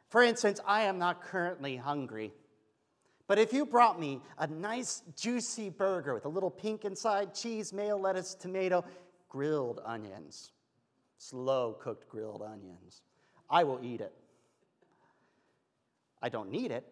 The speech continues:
but I will eat it. <laughs> Temptation is often about those things in ourselves that we want more of, even if we don't need it.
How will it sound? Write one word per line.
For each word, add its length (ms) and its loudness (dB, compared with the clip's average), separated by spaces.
but 80 2
I 100 6
will 220 0
eat 160 -8
it. 180 -10
<laughs> 1700 -18
Temptation 800 0
is 140 -8
often 400 2
about 300 -2
those 180 -4
things 460 -4
in 160 -8
ourselves 920 -2
that 140 -6
we 120 -6
want 260 -4
more 460 2
of, 240 2
even 240 -6
if 120 -10
we 120 -6
don't 280 -8
need 280 -6
it. 120 -10